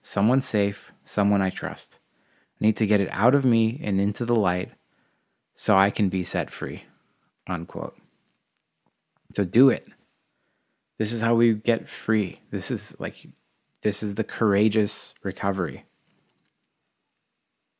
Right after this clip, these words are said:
Fearless recovery. Talk to a sponsor, talk to a therapist or clergy or somebody else who understands the twelve steps.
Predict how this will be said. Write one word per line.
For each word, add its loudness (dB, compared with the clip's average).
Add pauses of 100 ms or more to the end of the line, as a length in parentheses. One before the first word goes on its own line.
(140)
Fearless 0 (240)
recovery. -6 (720)
Talk -4
to 0
a -2
sponsor, 0 (260)
talk -14
to -8
a -6
therapist 0 (140)
or -20
clergy 2
or -8
somebody -4
else 0
who -8
understands -2
the -20
twelve -2
steps. -6